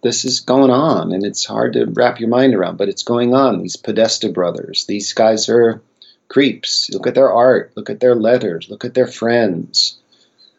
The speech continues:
Um, <clears throat> and so then,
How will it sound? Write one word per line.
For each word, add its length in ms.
Um, 460
<clears throat> 560
and 140
so 340
then, 180